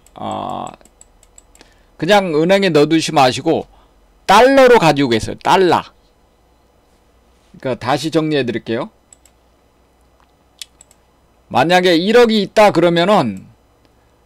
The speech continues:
어, 오천만 원은 주식 투자를 하시고 나머지 오천만 원은 달러로 가지고 있어요. 달러.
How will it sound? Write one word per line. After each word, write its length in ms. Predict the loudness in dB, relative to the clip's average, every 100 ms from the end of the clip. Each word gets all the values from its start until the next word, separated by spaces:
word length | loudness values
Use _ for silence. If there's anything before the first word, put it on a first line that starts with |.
| _
어, 280 | -4 0 0 0
오천만 800 | 2 2 2 0 2 4 4 4
원은 480 | 4 2 2 -2 -4 _ _ -16
주식 340 | -10 -8 -8
투자를 320 | -4 2 4
하시고 640 | 4 2 0 2 2 2 -2 _ _ _ _ _ _ _ _ _ _
나머지 580 | -4 0 2 2 2 2
오천만 720 | 4 4 2 0 -2 0 0
원은 460 | 0 -2 -4 -6 -12 _ _ _ _ _ _ _ _ _ _ _ _ _ _ _ _ _ _ _ _ _ _ _
달러로 440 | 2 4 6 4 4
가지고 280 | 4 2 -4
있어요. 180 | -8
달러. 400 | -2 0 0 -2